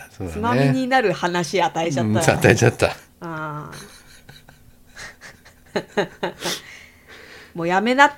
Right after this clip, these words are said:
Speaker 2: て。
Speaker 1: いや、もうやめるんだけどさ。
Speaker 2: うん。自分のためにも良くないよ、それは。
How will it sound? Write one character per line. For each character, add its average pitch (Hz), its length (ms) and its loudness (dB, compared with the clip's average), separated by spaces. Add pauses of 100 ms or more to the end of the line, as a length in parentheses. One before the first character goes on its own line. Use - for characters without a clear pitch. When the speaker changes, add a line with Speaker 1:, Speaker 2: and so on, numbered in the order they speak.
Speaker 2:
て。 165 240 0 (400)
Speaker 1:
い 139 40 4
や、 135 60 8
も 156 140 8
う 135 60 10
や 113 120 10
め 123 160 6
る 135 140 6
ん 98 80 0
だ 73 80 -4
け 78 100 -8
ど 71 120 -10
さ。 - 200 -12
Speaker 2:
う 73 40 -10
ん。 - 260 -18 (260)
自 202 100 -4
分 262 140 0
の 269 100 0
た 269 160 6
め 294 140 2
に 269 80 -2
も 202 100 -2
良 202 120 2
く 202 120 -6
な 196 120 2
い 196 40 2
よ、 170 60 0
そ 156 120 -10
れ 151 80 -6
は。 151 180 -12